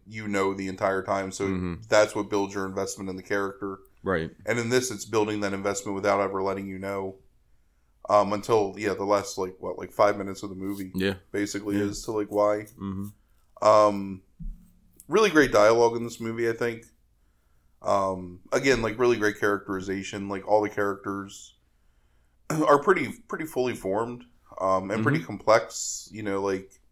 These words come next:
Speaker 1: Jill is a former prostitute who's not above, like, still using her, I don't know if talents is the right word, but, like, her former profession to sort of just get by.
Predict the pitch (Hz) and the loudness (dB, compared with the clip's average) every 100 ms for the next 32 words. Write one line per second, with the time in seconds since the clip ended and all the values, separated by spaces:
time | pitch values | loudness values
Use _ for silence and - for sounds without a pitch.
0 | _ _ _ _ _ _ _ _ _ _ | _ _ _ _ _ _ _ _ _ _
1 | 113 107 120 123 113 101 107 101 98 95 | -8 4 6 6 4 0 2 4 4 2
2 | 92 - - 127 120 107 110 101 104 - | 0 -6 -2 0 2 2 4 2 2 -2
3 | 104 120 117 - - _ - 98 117 104 | -8 -6 -6 -10 -20 _ -18 -14 -8 -6
4 | 98 101 110 104 95 101 98 98 95 - | -6 -2 2 2 4 2 2 -2 -4 -4
5 | 104 98 98 101 101 98 101 98 98 98 | -6 -4 -4 -6 -6 -6 -4 -2 -2 -4
6 | 95 _ _ _ _ _ _ _ _ _ | -8 _ _ _ _ _ _ _ _ _
7 | - 101 90 85 - 95 98 98 98 98 | -6 -4 -4 -8 -6 -4 -4 -6 -10 -8
8 | 95 95 98 95 95 98 95 95 110 101 | -4 -4 -2 -4 -4 -6 -4 -4 0 0
9 | 92 117 107 101 104 95 98 95 101 95 | 0 0 0 0 -2 0 0 0 -4 -6
10 | 92 98 98 - 101 95 92 92 - - | -8 -6 -6 -4 -4 -2 -6 -10 -20 -20
11 | _ _ _ _ _ _ _ _ _ _ | _ _ _ _ _ _ _ _ _ _
12 | _ _ - - - _ _ _ 127 120 | _ _ -18 -18 -18 _ _ _ -6 -4
13 | 113 120 101 98 92 107 123 | 0 0 2 6 6 6 2